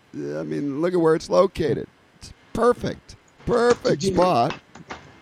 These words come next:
Speaker 2: do
Speaker 1: I
Speaker 2: you
Speaker 1: mean,
Speaker 2: know what?
Speaker 1: Syria's
Speaker 2: I
Speaker 1: always
Speaker 2: think
Speaker 1: gonna be in a, in, in a, a prime location, in a prime spot, so they're always gonna have problems until we can either sit down and, uh, hammer out a level playing field, uh, or not.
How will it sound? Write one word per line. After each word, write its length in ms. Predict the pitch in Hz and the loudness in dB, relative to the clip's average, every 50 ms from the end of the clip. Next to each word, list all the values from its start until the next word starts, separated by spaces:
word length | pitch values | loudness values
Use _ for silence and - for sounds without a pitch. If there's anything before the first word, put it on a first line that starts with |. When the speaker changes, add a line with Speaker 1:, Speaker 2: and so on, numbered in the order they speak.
| _ - - - - - - - - - - - - - - - - _ - - | _ -20 -20 -20 -20 -20 -20 -20 -20 -18 -20 -20 -20 -20 -20 -20 -20 _ -18 -4
Speaker 2:
do 100 | - 170 | 2 4
Speaker 1:
I 20 | 165 | 6
Speaker 2:
you 60 | 160 | 6
Speaker 1:
mean, 80 | 185 190 | 6 6
Speaker 2:
know 120 | 202 214 | 6 6
what? 80 | 208 208 | 6 6
Speaker 1:
Syria's 260 | - 147 139 175 135 147 | 8 6 6 4 4 4
Speaker 2:
I 100 | 151 - | 4 6
Speaker 1:
always 200 | 170 180 175 - | 6 6 4 2
Speaker 2:
think 100 | - - | 2 0
Speaker 1:
gonna 200 | 143 139 131 123 | 2 2 2 2
be 200 | - 131 131 131 | 2 2 2 4
in 80 | 123 120 | 2 2
a, 380 | 120 110 - - - 113 - - | 0 -2 -6 -6 -6 -6 -6 -2
in, 220 | - 120 120 107 - - | -2 -2 0 -2 -2 -4
in 400 | 104 110 78 - 87 113 110 110 | -4 -6 -4 -4 -4 -2 -2 -2
a, 300 | 104 98 95 92 87 - - _ _ _ _ - | -2 -2 -2 -4 -4 -6 -10 _ _ _ _ -12
a 60 | 90 | -10
prime 480 | - - 127 135 135 139 139 135 127 | -2 2 4 4 4 4 4 2 2
location, 640 | 120 120 117 110 - - 117 123 135 123 - - 110 | 2 2 0 0 0 -2 0 0 0 -2 -4 -4 -4
in 80 | 104 | -4
a 60 | 101 - | -4 -6
prime 460 | - - 123 127 120 120 120 113 113 | -6 -4 -2 -2 -2 -2 -2 -4 -6
spot, 560 | 107 - - - 127 131 123 113 107 110 - | -8 -6 -2 0 2 4 4 2 2 0 -4
so 200 | - - 104 107 | -6 -4 -4 -2
they're 240 | 107 120 139 151 151 | 0 0 2 2 4
always 320 | 139 143 143 147 127 98 | 4 4 4 4 2 0
gonna 200 | - 110 101 95 | -2 -2 -2 0
have 220 | 95 98 92 85 - | 0 0 -2 -2 0
problems 460 | - 101 92 95 98 98 107 107 98 | 0 0 2 2 0 -4 -6 -8 -10
until 360 | 98 98 - 110 110 110 107 | -10 -8 -4 -2 0 0 2
we 140 | 110 120 120 | 0 0 -2
can 140 | - 110 110 | -4 -4 -6
either 200 | 113 117 104 101 | -4 -4 -4 -6
sit 280 | - - 120 117 - | -4 -6 -6 -6 -4
down 360 | - 113 113 113 120 131 135 131 | -2 -2 -2 0 0 0 -2 -2
and, 120 | 104 87 - - - - - - - _ _ _ | -4 -6 -10 -16 -20 -20 -20 -20 -20 _ _ _
uh, 680 | - 98 104 110 110 110 107 104 104 101 98 95 92 80 | -6 -4 -2 0 0 0 0 0 -2 -2 -2 -4 -4 -4
hammer 380 | 87 98 110 117 123 123 120 117 | -2 -2 0 0 0 2 2 2
out 100 | 120 117 | 2 2
a 60 | 110 | 2
level 320 | 107 113 120 120 123 120 | 0 0 0 0 0 -2
playing 400 | 110 - 120 127 127 131 139 143 | -4 -4 -2 -2 -2 0 -2 -4
field, 400 | 131 - - 107 104 107 120 143 - _ _ _ _ _ _ _ _ _ - | -4 -2 -2 0 0 0 -2 -4 -6 _ _ _ _ _ _ _ _ _ -8
uh, 380 | 110 123 131 135 139 139 139 | -4 0 0 2 2 2 2
or 180 | 82 123 147 147 | 2 2 2 4
not. 360 | 147 151 165 190 202 156 - | 4 2 2 2 0 -2 -4